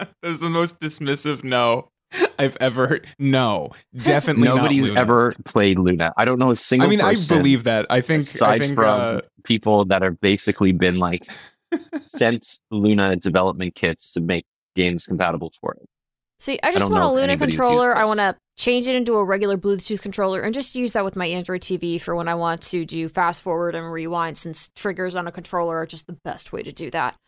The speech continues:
Speaker 1: Oh God,
Speaker 3: But
Speaker 1: that's the
Speaker 3: no,
Speaker 1: worst
Speaker 3: but
Speaker 1: thing. I, I wanna, like, we could spend fifteen minutes yelling about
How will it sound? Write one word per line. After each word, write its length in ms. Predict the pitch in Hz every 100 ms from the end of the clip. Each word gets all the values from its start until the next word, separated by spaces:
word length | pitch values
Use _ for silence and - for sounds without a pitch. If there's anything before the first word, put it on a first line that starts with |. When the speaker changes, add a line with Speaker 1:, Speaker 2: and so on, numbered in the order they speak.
| _ _
Speaker 1:
Oh 120 | 120 -
God, 140 | 110
Speaker 3:
But 100 | 220
Speaker 1:
that's 140 | 117 117
the 60 |
Speaker 3:
no, 140 | 202 180
Speaker 1:
worst 140 | 185
Speaker 3:
but 80 | -
Speaker 1:
thing. 160 | 101 101
I, 220 | 113 110 117
I 80 |
wanna, 260 | 113 117 113 -
like, 240 | 101 - -
we 180 | 117 120
could 200 | 120 107
spend 260 | - 104
fifteen 320 | - 92 - 92
minutes 300 | 87 87 95
yelling 240 | 87 92
about 300 | 92 95 73